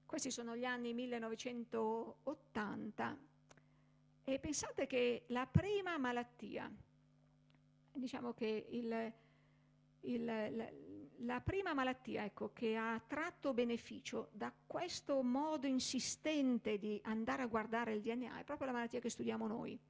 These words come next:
la corea di Huntington. È una malattia neurologica,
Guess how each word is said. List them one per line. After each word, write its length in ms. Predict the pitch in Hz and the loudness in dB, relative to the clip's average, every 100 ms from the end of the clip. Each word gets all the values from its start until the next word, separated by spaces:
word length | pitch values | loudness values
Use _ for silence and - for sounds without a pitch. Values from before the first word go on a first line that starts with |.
| - - _ - _ _ | -20 -20 _ -20 _ _
la 120 | 247 226 | -8 -2
corea 340 | 220 214 220 | 0 2 0
di 100 | 247 | 2
Huntington. 1120 | 277 294 277 262 233 214 208 - - 254 254 - - - - - - - - - | 2 4 2 2 -2 -2 -2 -2 -2 -4 -6 -10 -20 -20 -20 -20 -20 -20 -20 -20
È 120 | - | -8
una 160 | 233 226 | -4 -2
malattia 540 | 226 240 240 285 269 | -2 -2 -2 0 2
neurologica, 1200 | 240 233 226 220 226 247 214 196 202 226 - 240 | 4 4 4 4 4 4 4 4 0 -4 -2 -4